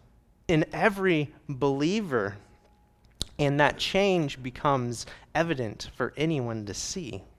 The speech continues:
It is not something that is hidden. And so, number one, we must be children of God. We, you, you should be a Christian for the light, for you to be a light in the world.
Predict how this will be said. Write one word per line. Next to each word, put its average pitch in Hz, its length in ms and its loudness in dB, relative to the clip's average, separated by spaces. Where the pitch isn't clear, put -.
It 127 80 -6
is 123 180 0
not 151 360 0
something 139 420 -2
that 120 320 0
is 104 160 -6
hidden. 113 460 -6
And 165 120 4
so, 180 80 6
number 170 240 8
one, 196 300 8
we 165 80 2
must 160 240 2
be 151 80 -4
children 147 640 -2
of 120 160 -2
God. 131 240 6
We, 123 80 -6
you, 127 240 -10
you 127 240 -12
should 131 240 -8
be 123 100 -8
a 113 40 -8
Christian 123 680 -4
for - 160 -8
the 120 100 -2
light, 120 300 0
for 135 80 -6
you 127 220 -2
to 117 80 -8
be 117 140 -4
a 110 60 -2
light 117 220 0
in 113 80 -8
the 110 80 -6
world. 120 480 2